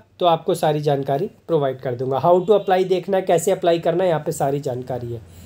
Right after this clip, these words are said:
मेरी तरफ से सारी जानकारी मैंने दे दी है। कोई सवाल होगा तो कमेंट बॉक्स में आप लोग मेंशन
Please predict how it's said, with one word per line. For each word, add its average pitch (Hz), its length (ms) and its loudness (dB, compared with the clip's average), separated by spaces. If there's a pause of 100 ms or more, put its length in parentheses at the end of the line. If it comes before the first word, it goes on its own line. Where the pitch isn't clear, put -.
(640)
मेरी 190 260 4
तरफ 185 200 0
से 202 160 2
सारी 165 280 0
जानकारी 165 420 0
मैंने 160 220 0
दे 143 180 0
दी 160 160 -2
है। 196 140 -2 (440)
कोई 175 140 6
सवाल 165 420 4
होगा 180 240 2
तो 185 140 -2
कमेंट 151 300 -2
बॉक्स 143 280 -2
में 165 60 4
आप 139 200 0
लोग 175 100 0
मेंशन 160 380 -2